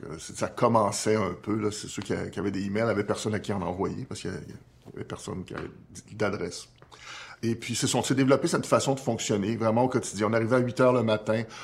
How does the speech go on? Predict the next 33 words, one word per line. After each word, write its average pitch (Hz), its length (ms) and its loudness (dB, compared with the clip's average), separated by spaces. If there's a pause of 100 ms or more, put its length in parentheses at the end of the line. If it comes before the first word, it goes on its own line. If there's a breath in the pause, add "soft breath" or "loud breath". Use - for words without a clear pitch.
(100 loud breath)
on 113 120 0
lisait 113 160 0
les 113 160 2
journaux, 110 480 2 (300 loud breath)
on 107 100 0
décidait 117 400 0
le, 110 80 2
quel 117 180 0
sujet 110 300 0
nous 110 180 2
intéressait. 101 640 0 (320 loud breath)
Les 104 140 2
reporters 110 420 6
décidaient 107 320 0
par 101 220 2
eux-mêmes. 101 300 0
Il - 20 0
y 104 40 2
avait, 101 180 2
il 92 120 -2
y 95 40 2
avait 95 120 0
quelqu'un 101 260 -2
qui - 100 -8
s'occupait, 101 360 -4
mettons, 95 380 -4
du, 85 420 -8
plus 104 200 -4
de 85 120 -6
la, 92 100 -2
de 95 120 -12
l'aspect 95 320 0
nouvelle. 98 540 -2